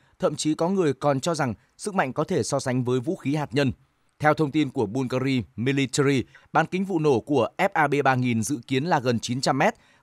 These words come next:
có thể gây thiệt hại trên diện rộng. Sóng xung kích cực mạnh và vùng nổ rộng khiến chúng trở thành mối đe dọa không thể coi thường.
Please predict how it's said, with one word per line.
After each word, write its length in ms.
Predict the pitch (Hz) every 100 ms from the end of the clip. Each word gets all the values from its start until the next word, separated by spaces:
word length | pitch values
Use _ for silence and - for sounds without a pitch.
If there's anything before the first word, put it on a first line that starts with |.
| -
có 140 | 156
thể 160 | 190 127 90
gây 160 | 151
thiệt 180 | 147 120
hại 220 | 131 117
trên 200 | - 135
diện 160 | 139 117
rộng. 200 | 139 135 _ _ _ _ -
Sóng 260 | 151 185
xung 200 | - 208
kích 260 | - 247 -
cực 220 | 143 -
mạnh 200 | 147 147 - -
và 220 | 113 135
vùng 220 | 123 139 139
nổ 160 | 113
rộng 220 | 92 139 - _ _
khiến 220 | 151 156
chúng 200 | 156 165
trở 140 | 156
thành 220 | 123 120
mối 100 | 123
đe 140 | 151 135
dọa 280 | 123 127 117
không 260 | 151 143
thể 200 | 151 120
coi 180 | - 139
thường. 260 | 123 120